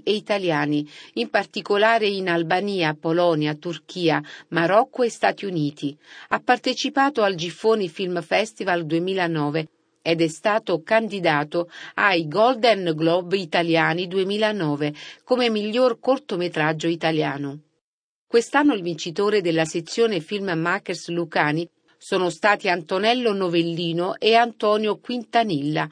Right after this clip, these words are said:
con Intercambio. La sezione internazionale dei lungometraggi ha premiato come miglior film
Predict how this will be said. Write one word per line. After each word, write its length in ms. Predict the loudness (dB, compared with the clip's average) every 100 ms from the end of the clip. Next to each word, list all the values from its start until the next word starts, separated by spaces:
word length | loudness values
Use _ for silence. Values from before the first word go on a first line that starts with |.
| -10 -20 -2
con 360 | 2 2 2 -2
Intercambio. 1040 | -2 -4 0 -2 -2 -2 -2 -2 -4 -6 -8 _ _ _ _ _ _ _ _
La 160 | 0
sezione 560 | 0 -2 -4 0 2 4
internazionale 1040 | 2 0 -2 0 -2 -2 0 2 2 2
dei 240 | 0 0 0
lungometraggi 1080 | -2 -2 -2 -2 -2 0 0 0 -4 -6 -4
ha 180 | 0 0
premiato 680 | 0 -2 2 2 2 0 -4
come 260 | -2 0
miglior 400 | 0 0 0 0
film 680 | -2 -6 -6 -4 0 0 0